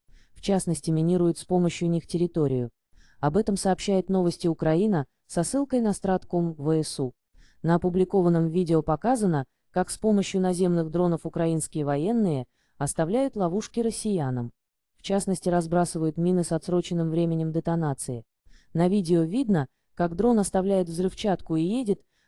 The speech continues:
а через некоторое время, когда рядом появляются россияне, и детонирует. Работу, износ ловушки и результаты показывает шестьдесят третья омбр, говорится в сообщении.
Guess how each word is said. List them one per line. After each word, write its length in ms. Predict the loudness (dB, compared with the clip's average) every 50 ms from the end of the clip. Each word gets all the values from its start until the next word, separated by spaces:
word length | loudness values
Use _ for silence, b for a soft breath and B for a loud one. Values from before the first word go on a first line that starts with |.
| _ -6
а 100 | -6 -4
через 280 | -2 0 0 0 2
некоторое 480 | 2 0 0 -2 -4 -2 0 0 0 0
время, 420 | 0 -2 0 0 0 0 0 -2 -8 _ _ _ _
когда 280 | -4 -4 0 2 2 4
рядом 300 | 4 2 2 2 0 2
появляются 600 | 2 0 0 2 2 2 2 2 0 0 -2 -2
россияне, 640 | -2 -2 -4 -4 -4 -2 -2 -2 0 -2 -2 -2 -6 _ _ _ _ _
и 120 | _ -6 -4
детонирует. 680 | -2 -2 0 0 2 2 2 2 0 -2 -4 -6 -8 _ _ _ _ _ _ _ _
Работу, 560 | _ -2 0 0 2 2 2 4 4 0 -2 -2 _ _ _ _
износ 380 | -2 0 2 4 2 2 2 0
ловушки 520 | 0 2 2 0 -2 -2 -6 -6 -8 -8 -8 _ _ _
и 100 | -2 0
результаты 540 | 0 2 2 0 0 0 0 0 0 0 0
показывает 580 | -2 -2 0 2 0 0 2 2 2 2 0
шестьдесят 560 | 0 -2 -2 -2 0 -2 -2 0 0 -2 0 0
третья 320 | -2 -2 0 2 2 2
омбр, 400 | 2 4 2 2 0 -2 -4 -6 -8 _ _ _ _ _
говорится 480 | -2 0 2 2 0 0 -2 -4 -8 -8
в 40 |
сообщении. 680 | -4 -4 -4 -4 -4 -6 -4 -4 -2 -2 -2 -4 -6